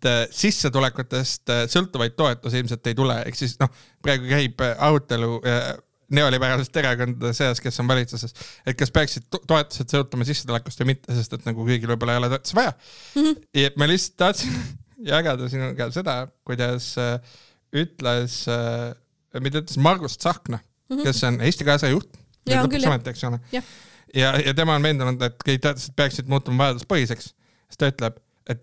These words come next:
Speaker 1: kõik toetused peavad olema, sõltuma sellest, mida inimene vajab, et see ongi personaalne riik.
Speaker 2: Mhm.
Speaker 1: Vot, me saime lõpuks teada, mis on personaalne riik, see on väga hea.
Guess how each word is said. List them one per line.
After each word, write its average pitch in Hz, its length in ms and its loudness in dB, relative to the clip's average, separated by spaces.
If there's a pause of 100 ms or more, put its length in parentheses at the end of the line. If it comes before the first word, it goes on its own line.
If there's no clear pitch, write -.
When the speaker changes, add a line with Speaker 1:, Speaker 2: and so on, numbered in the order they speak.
Speaker 1:
kõik 170 180 2
toetused 165 320 0
peavad 143 240 4
olema, 135 300 2 (100)
sõltuma 127 400 0
sellest, 139 320 0
mida 127 160 2
inimene 127 240 2
vajab, 123 320 2
et - 80 -8
see 160 80 4
ongi 143 240 2
personaalne 117 480 0
riik. - 320 -6 (300)
Speaker 2:
Mhm. 302 180 4
Speaker 1:
Vot, - 240 0
me - 140 -6
saime 127 180 0
lõpuks 131 160 -6
teada, 117 240 0
mis 117 100 0
on 123 60 -4
personaalne 117 400 0
riik, 117 240 -2
see - 80 -4
on 120 80 2
väga 110 140 -4
hea. 131 80 -2